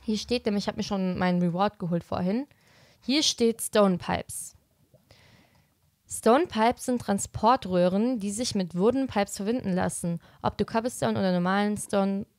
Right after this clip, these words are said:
Transport Pipes verwendest, ist egal. Beide gleichzeitig kannst du aber nicht verwenden.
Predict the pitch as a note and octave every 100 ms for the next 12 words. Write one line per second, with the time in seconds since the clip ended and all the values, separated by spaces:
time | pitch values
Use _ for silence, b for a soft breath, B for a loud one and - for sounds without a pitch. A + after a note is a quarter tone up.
0 | - F#3 F3+ - F#3+ F3+ - F3+ - F#3+
1 | F3+ F#3 F3+ F#3+ - G3 F#3 E3 - G#3+
2 | A#3+ A3 G#3 - G3 - G#3 - F#3+ F3+
3 | - F#3 F#3 A#3 - G3+ F#3 E3+ E3+